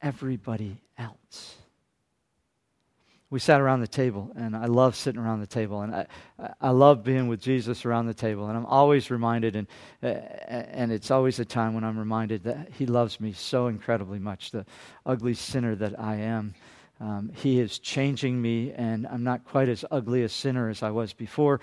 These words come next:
but I'm still not quite there. But he still comes and meets me at the table, and he,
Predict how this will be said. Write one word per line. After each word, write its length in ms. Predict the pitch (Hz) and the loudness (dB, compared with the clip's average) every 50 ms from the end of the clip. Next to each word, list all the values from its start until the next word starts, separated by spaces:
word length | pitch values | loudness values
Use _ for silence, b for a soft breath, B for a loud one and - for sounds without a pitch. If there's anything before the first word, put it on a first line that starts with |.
| B B B B B | B B B B B
but 120 | - 123 | -2 0
I'm 100 | 120 117 | 0 -2
still 400 | - - - 147 135 135 127 131 B B B B B - | -4 -2 2 4 4 4 4 2 B B B B B -2
not 260 | 135 131 139 135 - | 0 2 2 0 2
quite 300 | - 139 127 120 113 - - | 2 4 4 4 2 2 4
there. 200 | 135 131 127 117 | 6 6 6 6
But 140 | 117 135 | 4 2
he 140 | 113 135 147 | 2 2 2
still 280 | 139 - - 151 139 123 | 2 2 2 4 2 4
comes 360 | - - 139 135 123 - 135 | 4 4 4 4 4 2 0
and 80 | 123 123 | 0 0
meets 240 | 127 127 - - | 0 -2 -2 -2
me 100 | 120 123 | -2 -2
at 120 | 123 120 - | -2 -2 -2
the 80 | 117 | -4
table, 420 | 104 - 127 120 120 107 110 113 110 | -4 0 0 0 0 0 0 -2 -2
and 100 | 110 107 | 0 0
he, 140 | 123 120 | 0 0